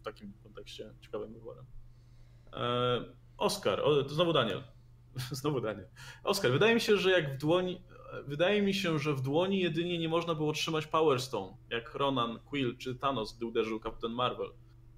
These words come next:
E, inne kamienie nie sprawiały kłopotu, by trzymać je w dłoni jak Soul Stone.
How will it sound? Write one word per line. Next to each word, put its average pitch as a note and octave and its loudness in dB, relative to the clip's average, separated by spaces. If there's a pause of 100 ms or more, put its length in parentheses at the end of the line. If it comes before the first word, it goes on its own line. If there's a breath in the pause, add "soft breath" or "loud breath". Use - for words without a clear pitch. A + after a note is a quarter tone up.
(100)
E, A2 0
inne G3 4
kamienie F#3 2
nie F3+ 2
sprawiały E3+ 4
kłopotu, D#3+ 0
by D3 -2
trzymać D3+ -2
je C#3+ 0
w C3+ -4
dłoni C#3+ 0
jak B2+ 0
Soul A#2 2
Stone. - -12